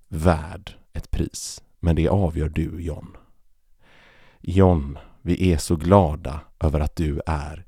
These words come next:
i vår familj. Tänk att vi fann dig på en bänk för ett antal år sedan. Du satt och hovrade över området där bänken låg och hade lite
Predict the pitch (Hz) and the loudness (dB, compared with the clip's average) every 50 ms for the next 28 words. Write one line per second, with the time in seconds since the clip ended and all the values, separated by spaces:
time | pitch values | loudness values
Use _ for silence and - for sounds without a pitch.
0 | - - - 80 82 80 78 71 - - - 76 78 73 69 - - - - - | -18 -10 -6 -4 -4 -2 -4 -4 -6 -8 -8 -8 -8 -8 -10 -14 -18 -18 -20 -20
1 | _ _ - _ _ - - - - - - - - - - - 107 101 90 82 | _ _ -20 _ _ -20 -20 -20 -20 -20 -20 -20 -20 -8 -2 0 2 2 2 2
2 | 76 - - - 87 - - - 90 80 73 - - - - 98 82 78 76 76 | 0 -4 -6 -6 -6 -6 0 2 2 2 2 -2 -8 -2 -2 -2 -2 -2 -6 -6
3 | 71 - 82 - - 80 - - _ _ _ _ - - 90 80 69 65 73 - | -6 -8 -8 -10 -12 -16 -20 -20 _ _ _ _ -8 -4 -2 -2 -2 -4 -10 -16
4 | _ _ _ _ _ - - - - - 85 80 73 - - 82 78 73 - - | _ _ _ _ _ -20 -20 -20 -10 -6 -6 -6 -6 -4 -4 -4 -4 -4 -10 -16
5 | _ - - - - - - - - 82 76 76 - 82 80 78 - - 80 80 | _ -20 -20 -20 -20 -20 -16 -6 -4 -4 -4 -2 -2 -2 -4 -4 -4 -8 -8 -8
6 | 76 78 - - - - - 107 - _ _ _ - _ _ _ _ _ _ _ | -8 -8 -10 -12 -12 -12 -14 -16 -18 _ _ _ -20 _ _ _ _ _ _ _
7 | _ _ - - - - - - - - - - 85 87 85 - - - 87 85 | _ _ -20 -20 -20 -20 -20 -20 -20 -14 -2 0 0 0 0 0 0 -2 -2 -2
8 | - _ _ - - - - 80 - - - - - - - - - - - 127 | -4 _ _ -20 -20 -8 -8 -8 -8 -8 -16 -20 -18 -18 -18 -18 -14 -6 -4 -4
9 | 117 85 80 85 82 80 80 90 82 - - 78 87 90 85 - _ _ _ _ | -4 -4 -6 -8 -8 -8 -8 -8 -8 -8 -6 -4 -4 -6 -6 -6 _ _ _ _
10 | _ _ _ _ - - - - - - 95 90 82 76 73 71 69 76 76 78 | _ _ _ _ -20 -20 -20 -20 -6 0 2 4 4 2 0 -4 -6 -6 -6 -4
11 | - 101 117 107 82 76 78 78 76 71 71 76 - 90 - _ _ - - - | 0 0 2 2 0 0 -4 -4 -6 -6 -8 -8 -10 -10 -12 _ _ -20 -20 -20
12 | _ _ _ _ _ _ _ - - 85 73 85 87 80 73 71 - - 80 78 | _ _ _ _ _ _ _ -8 -6 -2 0 0 0 0 -2 -8 -10 -8 -6 -4
13 | 80 80 82 - - - - - - - - - - - - - - - - 71 | -2 -2 -4 -6 -8 -12 -16 -18 -20 -20 -20 -20 -20 -20 -20 -20 -16 -12 -8 -6
14 | 82 73 73 78 76 80 78 82 90 107 117 104 87 80 76 - - _ - - | -6 -4 -4 -4 -4 -2 -4 -4 -2 -2 -2 -2 -4 -6 -8 -12 -18 _ -18 -10
15 | - 90 82 | -8 -8 -8